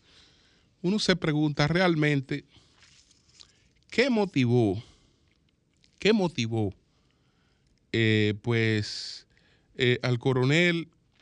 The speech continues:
Francisco Alberto Camaño a emprender esta,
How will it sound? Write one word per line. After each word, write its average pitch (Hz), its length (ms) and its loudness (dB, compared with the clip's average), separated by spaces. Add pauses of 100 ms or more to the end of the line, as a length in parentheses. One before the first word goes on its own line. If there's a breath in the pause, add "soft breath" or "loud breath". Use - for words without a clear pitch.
(160)
Francisco 127 560 -4
Alberto 135 440 -2
Camaño 113 640 -2 (1300)
a 113 800 2 (1400)
emprender 175 720 2
esta, 170 600 0